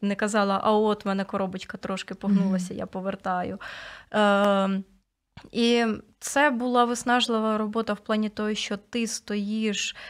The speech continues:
Speaker 1: сім з половиною годин на ногах, ти не можеш сидіти, тому що ти стоїш за робочим місцем. Е, дуже добре хоча б, що було, е, перерва була,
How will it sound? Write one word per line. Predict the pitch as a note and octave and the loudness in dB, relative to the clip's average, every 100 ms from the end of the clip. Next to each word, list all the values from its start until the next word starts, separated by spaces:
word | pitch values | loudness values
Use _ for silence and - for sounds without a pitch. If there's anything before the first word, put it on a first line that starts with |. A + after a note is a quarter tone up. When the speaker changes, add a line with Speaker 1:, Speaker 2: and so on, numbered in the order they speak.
| - | -18
Speaker 1:
сім | - - A#3+ | -10 0 2
з | A3 | 0
половиною | - A3+ G#3+ G#3+ G#3+ G#3 G3+ | -2 0 2 2 2 0 0
годин | G#3+ G3+ A3+ G#3 G#3 | -2 0 2 2 2
на | G#3+ | 2
ногах, | G#3 G3+ A3 A#3+ F4+ - | 2 0 2 4 2 -2
ти | - A#3 A3 G#3 | -6 -2 0 0
не | G#3 | -2
можеш | G3+ G3 | -2 -4
сидіти, | - A3 G#3 D#4+ E4 | -4 -8 -6 -6 -6
тому | - G#3 | -6 -8
що | G#3 - | -8 -10
ти | G3+ | -12
стоїш | - G3+ | -8 -8
за | G#3 G3+ | -6 -8
робочим | G3+ G#3+ - A3+ | -6 -6 -4 -4
місцем. | D4+ F#4 - F#4+ F#4 F#4+ - - - - - | -2 -4 -4 -2 -2 -6 -14 -16 -18 -16 -4
Е, | G#3 | -2
дуже | A3+ C#4+ C4 B3+ | 0 -2 2 2
добре | A3+ B3+ A3+ A3+ A3 | 2 0 2 -2 -2
хоча | G#3 G#3+ | -4 -2
б, | G#3 | -2
що | - G#3+ | -4 -4
було, | G3+ G#3 G#3+ G#3 G#3 G3 F#3+ F#3+ - | -4 -4 -2 0 0 0 -2 -4 -2
е, | G3+ G3 G3 | -2 -2 2
перерва | A#3 A3+ G#3 F#3+ F#3 | 4 6 4 0 -4
була, | F#3 F#3+ F#3 F#3 G3+ | -4 -4 -2 -2 -6